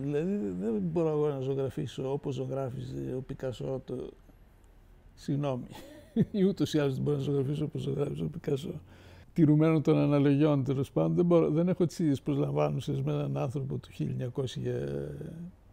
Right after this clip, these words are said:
δέκα, ας πούμε. Ε, σαφέστατα και με συγκινούνε τα πολιτικά δρόμενα και ειδικά σε μια εποχή που, ε, περνάμε κάποιες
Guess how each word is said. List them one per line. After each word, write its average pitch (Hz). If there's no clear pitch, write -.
δέκα, 131
ας 110
πούμε. 120
Ε, 147
σαφέστατα 156
και 120
με 117
συγκινούνε 123
τα 120
πολιτικά 113
δρόμενα 120
και 147
ειδικά 139
σε 156
μια 156
εποχή 147
που, 143
ε, -
περνάμε 147
κάποιες 156